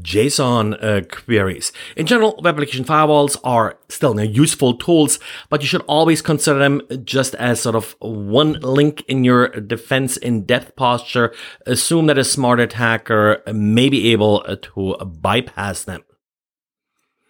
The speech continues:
And talking about bypassing security controls, uh, JFrog, uh, wrote up a neat trick that can be used, uh, to evade protections put in place to avoid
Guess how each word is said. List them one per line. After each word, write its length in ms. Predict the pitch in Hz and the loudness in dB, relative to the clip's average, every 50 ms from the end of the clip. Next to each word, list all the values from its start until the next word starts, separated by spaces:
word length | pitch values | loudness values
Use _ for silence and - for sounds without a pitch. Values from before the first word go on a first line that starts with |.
| _ _ _ _ _ _ - | _ _ _ _ _ _ -10
And 60 | - | -4
talking 180 | 185 254 269 254 | -2 0 2 2
about 300 | 208 214 196 180 139 - | 2 4 2 2 2 2
bypassing 720 | 160 160 185 - 170 175 165 156 - 170 156 147 147 - - | 0 0 0 0 -2 -2 -2 0 0 0 0 0 0 -2 -4
security 520 | - - 143 143 - - 127 131 127 131 | -4 -4 -4 -6 -6 -6 -4 -2 -2 -2
controls, 680 | - 143 135 123 - 147 131 131 131 131 127 127 - | -4 -6 -6 -4 0 2 4 6 6 4 4 2 0
uh, 220 | - - 127 123 117 | -2 0 0 0 0
JFrog, 1080 | 110 95 85 90 120 135 156 170 165 - 156 139 127 123 117 107 104 104 - _ - - | -2 -6 -2 0 2 4 4 2 2 0 2 4 4 4 4 4 2 0 -2 _ -6 -2
uh, 160 | 101 101 98 | 0 0 0
wrote 400 | 95 90 87 104 113 139 156 - - - | 0 0 2 2 2 2 2 0 -4 -4
up 180 | 135 135 - - - | -4 -4 -6 -6 -2
a 100 | 104 110 | -2 0
neat 400 | 110 123 170 226 233 - - _ | 0 0 0 -2 -2 -4 -10 _
trick 380 | - - - 175 170 170 - - - - - - | -10 -2 0 0 0 0 -4 -12 -16 -16 -14 -2
that 220 | - 147 139 - - | 0 0 0 0 -2
can 160 | - 185 202 | -2 0 2
be 80 | 190 175 | 2 4
used, 340 | 165 165 156 - - - | 4 2 2 0 -2 -2
uh, 100 | - - 135 | -4 -4 -2
to 120 | - 156 | -2 -2
evade 320 | 156 117 131 131 131 131 - | 0 2 2 2 0 0 -2
protections 540 | 135 - - 127 113 - - - 127 120 | -4 -2 -2 -4 -4 -4 -4 -4 -4 -6
put 180 | - - - 190 | -4 -2 0 0
in 100 | 185 180 | 2 2
place 380 | - 151 135 127 127 120 - - | 2 2 2 2 2 0 -2 -2
to 100 | - 127 | -2 -2
avoid 420 | - 117 113 113 110 110 110 104 | -2 2 2 4 4 4 2 0